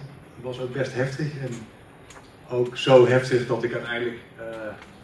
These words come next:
mijn relatie met Nel stond op het spel. En, nou ja, heel lang van heel kort, we zijn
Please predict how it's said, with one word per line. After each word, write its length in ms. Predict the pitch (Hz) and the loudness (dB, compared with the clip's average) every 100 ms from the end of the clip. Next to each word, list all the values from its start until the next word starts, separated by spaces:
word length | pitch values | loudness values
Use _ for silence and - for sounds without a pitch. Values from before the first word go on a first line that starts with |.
| - - - - - | -20 -20 -20 -20 -10
mijn 160 | 117 | -6
relatie 380 | 117 117 117 120 | -4 -4 -6 -8
met 140 | 117 113 | -8 -2
Nel 200 | 131 151 | 0 0
stond 280 | - 143 | 0 -4
op 60 | - | -4
het 80 | - | -10
spel. 280 | - 143 180 - - - - - - - - | -6 -6 -6 -12 -20 -20 -20 -20 -20 -20 -10
En, 560 | 123 120 120 120 117 113 - | -4 -2 0 0 0 -2 -6
nou 120 | 110 | -6
ja, 80 | 104 - - - - - - - - - | -4 -8 -14 -14 -14 -16 -20 -20 -20 -4
heel 180 | 226 | -2
lang 200 | 156 143 | 2 0
van 120 | 131 120 | 0 2
heel 160 | 131 | 2
kort, 260 | - 117 - | 2 0 0
we 340 | - - - | -8 -20 -12
zijn 180 | 107 | -8